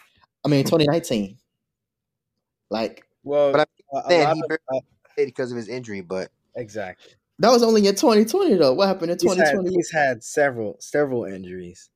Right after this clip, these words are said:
Speaker 1: It's not my fault. The man is so shallow and, and, and can't actually stay healthy.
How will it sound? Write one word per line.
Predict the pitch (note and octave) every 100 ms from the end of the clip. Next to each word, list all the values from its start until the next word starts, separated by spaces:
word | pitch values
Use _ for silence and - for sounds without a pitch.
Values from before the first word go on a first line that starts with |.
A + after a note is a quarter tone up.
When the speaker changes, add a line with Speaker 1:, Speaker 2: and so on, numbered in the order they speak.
| _
Speaker 1:
It's | D#3+ D#3
not | B2+ A#2
my | C#3 C#3+
fault. | - A#2+ -
The | A2
man | A#2+ B2 A#2
is | G2+ -
so | - - - - - C3+ B2+ A2+ - _ _ _ -
shallow | - C3+ B2 A#2+ B2 A#2+
and, | A2+ G2
and, | A2 G#2+ G#2
and | G#2+ -
can't | C3+ A#2 A2
actually | A2+ -
stay | A#2 A#2 A2+
healthy. | A2+ A#2 B2